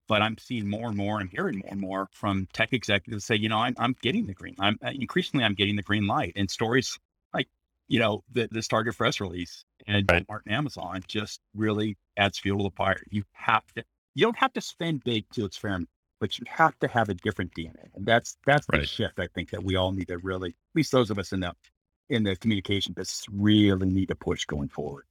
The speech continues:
Speaker 1: You don't have to be fancy, but you have to, you have to be innovative.
Speaker 2: Yeah, and, and you're right. It does require that experimentation mentality and realization that, uh, you, you don't need any one of these things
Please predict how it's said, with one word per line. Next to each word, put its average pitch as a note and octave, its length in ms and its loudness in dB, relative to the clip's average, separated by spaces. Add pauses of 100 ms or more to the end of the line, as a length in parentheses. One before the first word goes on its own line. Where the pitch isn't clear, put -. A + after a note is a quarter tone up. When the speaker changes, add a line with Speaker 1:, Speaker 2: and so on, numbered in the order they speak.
Speaker 1:
You A2+ 120 2
don't A#2+ 160 4
have A2 160 2
to G#2 60 -6
be G2+ 160 -6
fancy, F2 380 -6 (280)
but - 180 -6
you F#2+ 100 -4
have F2+ 280 0
to, E2+ 160 -2 (520)
you G2 140 2
have F#2 220 2
to F#2 100 0
be F2 240 -2
innovative. F2 380 -6 (1000)
Speaker 2:
Yeah, F2 160 4
and, G#2 240 4
and A#2 140 6
you're A#2+ 100 4
right. A2 180 6
It A2+ 100 2
does A2 380 4
require F2+ 540 4
that D#2+ 220 2 (420)
experimentation F2+ 1080 4
mentality F#2 640 2
and F#2 200 2
realization F2+ 760 2
that, E2 360 2
uh, E2+ 60 2
you, E2 200 -2
you G#2+ 140 2
don't B2 240 6
need G#2+ 360 4
any G2+ 280 2
one G2 540 0
of G#2 140 -2
these F#2+ 260 0
things G2+ 440 0